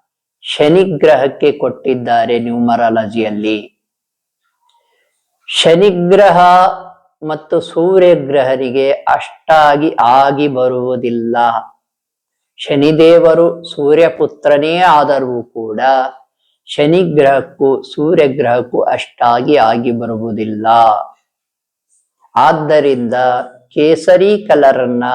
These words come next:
ಈ ಎಂಟನೇ ತಾರೀಕು ಹುಟ್ಟಿದವರು ಫಾಲೋ ಮಾಡೋದು ಬೇಡ. ಹಾಗೆ ಒಂಬತ್ತನೇ ತಾರೀಕು, ಹದಿನೆಂಟನೇ ತಾರೀಕು, ಇಪ್ಪತ್ತೇಳನೇ ತಾರೀಕು ಹುಟ್ಟಿದವರು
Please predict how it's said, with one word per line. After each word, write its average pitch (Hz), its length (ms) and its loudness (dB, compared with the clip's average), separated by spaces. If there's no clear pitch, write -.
ಈ 143 220 2
ಎಂಟನೇ 156 600 -2
ತಾರೀಕು 143 400 2
ಹುಟ್ಟಿದವರು 117 560 -6
ಫಾಲೋ 127 340 0
ಮಾಡೋದು 117 400 -6
ಬೇಡ. 135 260 2
ಹಾಗೆ 202 360 4
ಒಂಬತ್ತನೇ 202 800 2
ತಾರೀಕು, 170 640 2
ಹದಿನೆಂಟನೇ 156 600 -4
ತಾರೀಕು, 156 680 -2
ಇಪ್ಪತ್ತೇಳನೇ 151 1040 0
ತಾರೀಕು 139 400 -2
ಹುಟ್ಟಿದವರು 123 1120 -4